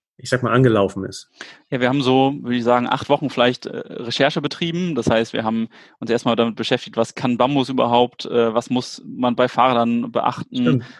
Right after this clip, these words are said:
Speaker 2: was hat es mit, mit Ghana auf sich, ähm, und haben dann versucht, irgendwie so das erste kleine Netzwerk zu bauen. Also haben dann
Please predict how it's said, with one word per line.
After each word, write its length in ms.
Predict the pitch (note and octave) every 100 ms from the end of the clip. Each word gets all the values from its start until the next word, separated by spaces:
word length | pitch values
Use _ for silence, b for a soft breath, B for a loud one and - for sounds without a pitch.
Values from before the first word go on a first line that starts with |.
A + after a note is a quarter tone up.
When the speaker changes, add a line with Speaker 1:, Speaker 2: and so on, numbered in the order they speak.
| -
Speaker 2:
was 140 | A#2 -
hat 140 | A#2+
es 80 | A#2+
mit, 200 | B2 -
mit 200 | B2+ A#2
Ghana 300 | A#2+ C3+ B2+
auf 200 | A2 A#2
sich, 380 | B2 B2+ - - B B B -
ähm, 260 | B2 B2 B2
und 280 | - B2 C3
haben 340 | C3 B2+ A#2+
dann 540 | A#2 B2 C#3 C#3 C#3+ C3
versucht, 760 | - A#2 B2+ C#3 C#3 - - -
irgendwie 220 | B2+ B2
so 80 | A#2
das 160 | A2
erste 240 | - B2+ B2
kleine 240 | B2+ A#2+
Netzwerk 400 | B2+ - A#2 A2
zu 100 | B2
bauen. 280 | G#2+ G#2 G#2+
Also 140 | G#2+
haben 140 | A2+ A#2
dann 240 | A2+ A2+